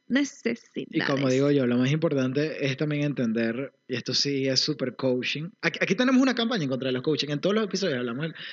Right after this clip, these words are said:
Speaker 2: del coaching.
Speaker 1: Ah, sí.
Speaker 2: Pero,
Speaker 1: ¿Viste
Speaker 2: chamo.
Speaker 1: lo que publicó el periodiquito?
Speaker 2: Ay, el periodiquito, ya lee esas cosas, Dios mío.
Speaker 1: Bueno, pero está
Speaker 2: Dos mil veintiuno, what's going on?
Speaker 1: El periodico de manera online, vale.
Speaker 2: Ah, bueno, ok.
Speaker 1: ¿Qué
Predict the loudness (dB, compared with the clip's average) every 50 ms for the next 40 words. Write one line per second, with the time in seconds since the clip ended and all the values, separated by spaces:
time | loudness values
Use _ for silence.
0 | -8 -4 -2 -2 0 2 4 4 4 4 2 0 0 -2 -2 -4 -4 -6 -4 -2
1 | -2 0 2 4 4 4 6 6 6 6 6 6 6 6 6 6 6 4 4 4
2 | 4 2 2 0 0 2 2 2 2 2 2 2 4 4 4 2 2 2 2 2
3 | 2 2 0 -2 -2 -2 0 0 0 0 -2 -2 -2 -2 -2 -2 -2 -4 -8 -8
4 | -8 -8 -4 -4 -4 -2 -4 -6 -8 -8 -10 -12 -10 -12 -16 -16 -12 -8 -6 -6
5 | -6 -6 -6 -6 -6 -6 -6 -4 -4 -2 -2 -2 -4 -6 -6 -10 -10 -8 -6 -4
6 | -2 0 2 2 0 0 -2 -4 -4 -4 -4 -4 -4 -4 -4 -4 -2 0 0 2
7 | 2 2 0 0 0 0 0 0 0 2 2 4 4 4 4 4 2 2 2 2
8 | 2 2 2 0 0 0 0 -2 -2 -4 -6 -6 -6 -4 -4 -4 -4 -4 -2 -2
9 | 0 0 0 -2 -2 -2 -2 -2 -2 -2 -2 -2 -2 -2 -4 -6 -6 -6 -6 -6
10 | -4 -4 -4 -4 -6 -6 -6 -6 -6 -8 -8 -8 -8 -10 -10 -10 -10 -10 -10 -10
11 | -12 -14 -16 _ -10 -6 -4 -4 -4 -4 -6 -8 -12